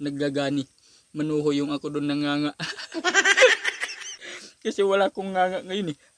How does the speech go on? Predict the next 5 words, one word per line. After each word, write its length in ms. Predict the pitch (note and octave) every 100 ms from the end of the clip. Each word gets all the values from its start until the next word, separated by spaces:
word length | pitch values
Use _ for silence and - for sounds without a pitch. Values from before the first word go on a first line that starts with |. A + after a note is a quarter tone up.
| - G3
Ha? 80 | G3+ _ - - - _ _ _ _ _ _ _ -
Mamaya 400 | F3+ F3+ F3 D3
pupunta 400 | D#3+ D#3+ D#3+ D#3+
ako 160 | D#3 D#3+
doon. 240 | C3+ B2